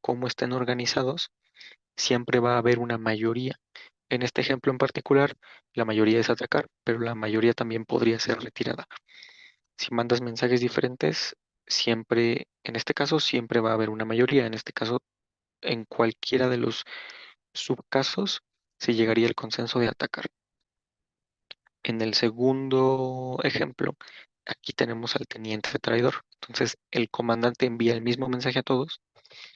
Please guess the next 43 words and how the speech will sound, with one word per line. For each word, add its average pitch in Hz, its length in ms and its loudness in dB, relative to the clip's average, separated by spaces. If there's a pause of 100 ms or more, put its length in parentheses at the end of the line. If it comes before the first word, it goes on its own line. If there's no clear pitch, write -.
(440)
y 131 320 0
el 120 140 -6
traidor 117 400 0 (140)
cambia 117 280 -2
su 117 120 -6
mensaje. 120 400 -8 (540)
Independientemente 123 1000 -2
de 123 100 2
que - 120 0
lo 117 80 2
cambie 123 400 2
o 131 80 0
no, 127 240 -2 (100)
siempre 120 420 -2
va 120 100 -4
a 120 80 -6
existir 120 460 -4
una 117 160 -2
mayoría 120 600 0
y - 120 -20
por 107 160 -2
lo 107 60 -4
tanto 110 280 -4
se 110 160 0
llega 113 260 -2
a 113 60 -4
un 117 120 -6
consenso 123 440 -4
que - 100 -10
es 123 60 -4
el - 100 -2
que - 80 -8
tenemos - 400 -6
acá - 160 -6
abajo. 160 180 -4 (3000)
Y 156 140 4
de 147 60 4
aquí 143 200 -4
se 147 140 4
derivan 123 300 4
las 113 120 -2
posibles - 760 -2
soluciones. - 680 -2